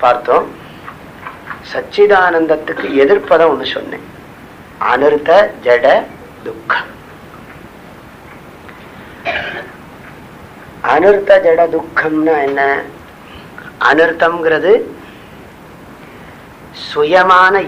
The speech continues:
இருப்பு இல்லாதது எதுவோ அது அனிருத்தம். அனிருத்தம் or அசத். அப்புறம் ஜடம்னா என்ன? எது அறியப்படுகிறதோ அது ஜடம்.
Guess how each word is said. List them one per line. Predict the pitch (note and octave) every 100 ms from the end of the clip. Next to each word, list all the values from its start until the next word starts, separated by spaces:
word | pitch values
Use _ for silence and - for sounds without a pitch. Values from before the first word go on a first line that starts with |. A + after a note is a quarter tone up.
| C#3+
இருப்பு | D#3+ F3+ - D#3+ C#3+
இல்லாதது | D3 E3 D#3+ D#3 D#3+ C#3 B2+
எதுவோ | B2 C3 D3+ A3 - - -
அது | - - - B2
அனிருத்தம். | A#2+ A2 A#2 B2+ A#2 F2 - - - - - - - - - - - - A#2+
அனிருத்தம் | C3+ C#3 C#3 D#3 G#3 A3 - C3+
or | D#3+ G#3 - - -
அசத். | - D#3+ C#3 - - - - - - - - - - - - - - - - - - - - - - - - - - - - -
அப்புறம் | C#3+ - G3 A#2
ஜடம்னா | C3+ C#3+ F#3 F#3+ F#3+ D#3+
என்ன? | D#3 D#3 D3+ D3+ - - - - - - B2+ D#3
எது | C#3 C3 - - G#2+
அறியப்படுகிறதோ | C3 G#3+ A3 A#3 A#3 - F3+ E3+ D#3+ D3+ C3 B2 B2 C3+ C3+ C#3 C#3 - - -
அது | C#3+ A3+ -
ஜடம். | G#2 G2+ A#2+